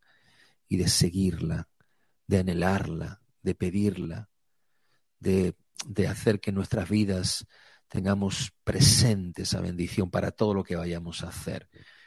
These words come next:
Quiero juntos que vayamos a Primera de Pedro capítulo tres, donde Pedro está hablando de la necesidad de una iglesia que,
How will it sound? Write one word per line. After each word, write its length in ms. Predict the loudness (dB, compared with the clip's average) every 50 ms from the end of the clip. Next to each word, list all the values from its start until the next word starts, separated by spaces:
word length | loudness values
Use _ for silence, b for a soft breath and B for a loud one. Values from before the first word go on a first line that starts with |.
| B B _
Quiero 220 | _ -2 -2 -2
juntos 300 | -2 -4 -6 -4 -6 -6
que 100 | -6 -6
vayamos 340 | -4 -4 -4 -4 -4 -4 -6
a 80 | -6
Primera 320 | -4 -4 -4 -2 -2 -2 -2
de 160 | -2 -4 -6 _ _ _ _ _ _
Pedro 320 | 0 0 0 0 -2 -4
capítulo 560 | -6 -8 -6 -6 -6 -6 -4 -6 -8 -8 -8 -10 _
tres, 640 | -6 -4 -4 -4 -4 -4 -4 -4 -4 -4 -6 -8 b b b b b b b b b b b b _ _
donde 220 | -8 -6 -6 -4
Pedro 240 | -4 -4 -2 -2 -2
está 160 | -2 -2 -2
hablando 380 | -2 -2 -2 -4 -4 -4 -4 -4
de 60 | -4
la 200 | -4 -6 -6 -6
necesidad 720 | -8 -8 -10 -8 -8 -6 -4 -4 -4 -4 -4 -4 -4 -4
de 80 | -4 -4
una 160 | -4 -6 -6
iglesia 600 | -6 -4 -4 -4 -2 -4 -4 -6 -8 -8 -8 -10
que, 340 | -10 _ -10 -10 -10 -12